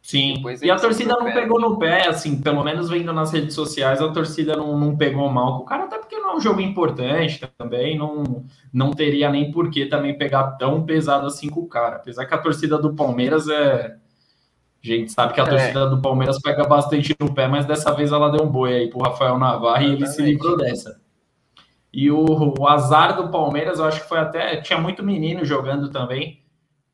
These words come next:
Speaker 1: psicológico, depois que o Rafael Navarro perdeu o pênalti, foi pro espaço. E o São Bernardo começou a pressionar, pressionar, até que saiu o gol.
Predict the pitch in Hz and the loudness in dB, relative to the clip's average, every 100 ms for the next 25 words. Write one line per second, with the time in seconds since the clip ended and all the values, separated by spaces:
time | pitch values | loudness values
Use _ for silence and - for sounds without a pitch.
0 | _ _ - - 151 175 151 147 156 165 | _ _ -4 0 2 4 6 6 6 4
1 | 156 156 156 165 156 151 165 151 151 143 | 2 2 0 2 2 4 2 2 0 0
2 | 143 160 160 156 165 160 - 151 165 - | 0 0 0 0 2 0 0 -2 -2 -2
3 | 175 165 175 196 - 143 139 - - - | -2 0 -2 -4 0 0 0 -6 -12 -20
4 | _ 127 123 147 139 143 135 139 151 156 | _ -6 -4 -4 -2 -2 -2 -2 -2 -2
5 | 156 156 165 165 160 170 143 139 160 175 | -2 -2 -2 -2 -2 0 0 2 2 2
6 | 160 160 175 151 139 160 175 165 165 - | 0 -4 0 0 2 0 -2 -4 0 2
7 | 185 208 208 156 135 - | 4 4 4 4 2 -6